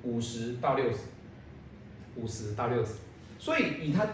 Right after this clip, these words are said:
今天他来咨询天意老师，最主要的关键点就是他的财运。所以天意老师告诉他说，“其实你的财富千万，这是基本的，基本的是千万。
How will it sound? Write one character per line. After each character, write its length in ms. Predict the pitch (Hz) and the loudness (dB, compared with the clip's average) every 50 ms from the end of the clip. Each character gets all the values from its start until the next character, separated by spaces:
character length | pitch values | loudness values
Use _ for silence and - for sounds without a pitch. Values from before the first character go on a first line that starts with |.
| - - - - | -2 -8 -12 -12
今 260 | - - 240 226 226 196 | 0 2 4 6 6 6
天 440 | 220 214 214 208 214 208 - - - | 6 6 6 6 2 0 -4 -8 -4
他 120 | - 196 180 | 0 2 6
来 180 | 156 156 156 | 6 6 6
咨 160 | 151 170 170 | 6 2 0
询 220 | 165 151 143 127 123 | 2 4 4 4 6
天 200 | 127 147 147 147 | 6 8 8 8
意 120 | 143 135 | 8 6
老 180 | 120 104 104 - | 4 2 0 0
师， 160 | - 151 147 | -2 -4 -2
最 220 | - 247 233 - | 0 0 0 -2
主 220 | - - 135 127 156 | 0 0 2 8 8
要 180 | 196 170 160 | 10 10 10
的 80 | 143 131 | 6 6
关 200 | - 156 151 151 | 6 6 6 8
键 220 | 151 151 127 120 | 6 6 4 4
点 240 | - - 87 87 - | 2 0 -2 -2 -4
就 180 | - 151 131 127 | -2 0 0 0
是 120 | 123 - | 0 -2
他 160 | - 113 - | -2 -2 0
的 100 | 120 107 | 0 -2
财 240 | 104 - - - - | -2 -4 -4 -4 -4
运。 60 | 104 101 92 - - - - - - - - - - - - | -4 -6 -6 -8 -10 -14 -16 -18 -18 -18 -18 -18 -16 -16 -6
所 120 | - 294 277 | 0 2 6
以 60 | 214 | 10
天 140 | 214 240 240 | 12 12 12
意 40 | 226 | 12
老 100 | - - | 10 8
师 120 | 147 185 | 6 6
告 160 | 180 180 170 | 8 8 8
诉 100 | 180 185 | 8 8
他 180 | 175 170 170 170 | 8 8 8 6
说 180 | 175 170 170 165 | 6 4 2 2
，“其 140 | - 185 202 | 2 0 0
实 240 | - 175 185 196 - | 2 2 2 2 2
你 100 | 190 139 | 2 2
的 120 | 123 135 - | 2 2 2
财 220 | - 139 131 139 | 4 4 4 4
富 200 | 151 175 156 - | 4 2 2 0
千 260 | - - 175 160 - | 2 4 6 6 8
万， 360 | 170 156 143 - - - - - - | 8 8 6 4 2 -4 -6 -10 -2
这 80 | - 226 | -2 0
是 120 | 208 226 | 0 0
基 200 | 180 - 220 226 | 0 2 2 4
本 140 | 180 165 - | 6 6 4
的， 160 | - - - - - - - - - - | 4 0 -2 -6 -10 -12 -14 -16 -16 -6
基 160 | - 185 190 | -2 -2 -2
本 160 | 175 - 117 - | 0 0 -2 -2
的 140 | - 104 - | -2 -4 -6
是 140 | - 139 139 127 - - | -8 -8 -8 -8 -10 -10
千 240 | - - 135 123 123 | -4 0 2 4 4
万。 160 | 123 127 127 | 4 4 2